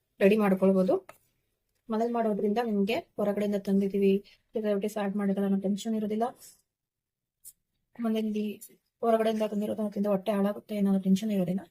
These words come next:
ಮನೇಲಿ ಮಾಡ್ಕೊಂಡು ತುಂಬಾ ಈಸಿಯಾಗಿ ಮಾಡ್ಕೊಳ್ಬೋದು. ಎರಡೇ ಎರಡು ನಿಮಿಷದಲ್ಲಿ ಟಕ್ಕನಂಗೆ ಆಗ್ಬಿಡುತ್ತೆ. ಒಂದ್ಸರಿ ಟ್ರೈ ಮಾಡಿ ಮನೇಲಿ. ನಿಮ್ಗೆ ಇದನ್ನ ಯಾವಾಗ್ಲೂ ಏರ್ ಟೈಟ್ ಕಂಟೈನರ್, ಒಂದು ಗ್ಲಾಸ್ ಜಾರ್‌ಗೆ ಹಾಕಿಟ್ಕೊಂಡ್ರೆ ತುಂಬಾ ದಿನ ಬೇಕಾದ ಯೂಸ್ ಮಾಡ್ಕೊಳ್ಬೋದು. ಯಾವುದೇ ರೀತಿ ಹಸಿ ಅಂಶ ಇರಬಾರ್ದು ಅದ್ರಲ್ಲಿ,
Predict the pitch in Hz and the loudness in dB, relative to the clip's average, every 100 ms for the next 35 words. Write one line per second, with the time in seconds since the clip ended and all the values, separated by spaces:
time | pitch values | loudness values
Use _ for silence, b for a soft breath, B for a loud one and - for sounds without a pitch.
0 | - 214 226 240 233 220 240 294 339 226 | -10 -6 -6 -6 -8 -10 -12 -10 -6 -4
1 | 208 214 202 233 214 214 214 269 247 233 | -4 -4 -4 -2 -2 -4 -6 -6 0 2
2 | 233 269 240 220 269 240 311 b b b | 2 2 0 -2 -4 -6 -6 b b b
3 | - - _ - 233 226 - - 220 190 | -16 -16 _ -4 -4 -4 -6 -6 -6 -4
4 | 185 156 202 - 220 220 208 220 220 214 | -6 -8 -14 -10 -6 -6 -4 -6 -4 -4
5 | 208 240 208 202 415 _ _ _ _ _ | -6 -6 -6 -4 -6 _ _ _ _ _
6 | _ _ - 220 220 370 - 254 240 311 | _ _ -12 -10 -8 -10 -8 -6 -4 -4
7 | 427 247 220 240 294 427 b b b 254 | -4 -2 -2 0 0 -2 b b b 4
8 | 269 269 269 - 226 220 220 214 190 214 | 4 6 2 2 -8 -6 -4 -2 -2 -2
9 | 240 226 233 233 269 240 226 220 294 427 | -2 -2 -2 -2 0 0 0 2 0 0
10 | _ 233 226 233 - 226 269 392 _ - | _ -6 -4 -4 -4 -2 -2 -2 _ -2
11 | 226 226 220 226 226 220 349 - 247 233 | 0 2 0 0 0 -2 -6 -4 -4 -2
12 | 220 208 226 220 226 330 427 B B _ | -4 -4 -4 -2 0 0 0 B B _
13 | _ _ - 233 240 247 240 285 233 - | _ _ -2 0 4 2 2 0 -2 2
14 | 262 233 - 226 220 226 226 220 220 233 | 0 0 -2 -2 0 -2 -2 -2 -2 0